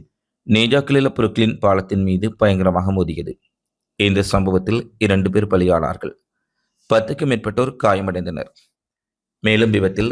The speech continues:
கப்பலின் மூன்று கம்பங்களும் உடைந்து சேதமடைந்தன. இதுகுறித்து மெக்சிகன் கடற்படை சமூக ஊடகங்களில் வெளியிட்ட பதிவில், கப்பலில் இருபத்தி ரெண்டு பேர் காயமடைந்ததாகவும் அவர்களில் பத்தொன்பது பேர் உள்ளூர் மருத்துவமனைகளில்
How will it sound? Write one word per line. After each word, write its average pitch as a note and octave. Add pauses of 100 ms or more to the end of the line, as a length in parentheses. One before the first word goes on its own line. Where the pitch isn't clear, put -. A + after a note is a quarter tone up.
கப்பலின் G#2
மூன்று G2
கம்பங்களும் F#2 (180)
உடைந்து G2+
சேதமடைந்தன. E2+ (1120)
இதுகுறித்து B2+
மெக்சிகன் B2+
கடற்படை G#2
சமூக G#2+
ஊடகங்களில் G#2+
வெளியிட்ட F#2+
பதிவில், F2+ (600)
கப்பலில் A#2
இருபத்தி A2
ரெண்டு G#2+
பேர் A#2
காயமடைந்ததாகவும் F#2+ (600)
அவர்களில் B2
பத்தொன்பது G#2
பேர் -
உள்ளூர் G#2+
மருத்துவமனைகளில் G2